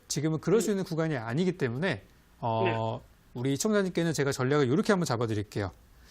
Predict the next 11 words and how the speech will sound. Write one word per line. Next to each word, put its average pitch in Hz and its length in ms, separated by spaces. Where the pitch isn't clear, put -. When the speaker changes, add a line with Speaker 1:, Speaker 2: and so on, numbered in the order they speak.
Speaker 2:
네. 165 160
Speaker 1:
이 165 60
종목 202 600
지금 143 180
육천구백 151 480
원이시면은 165 760
단가 135 240
괜찮고요. 131 580
이번 208 340
주 208 400
목요일까지, 135 960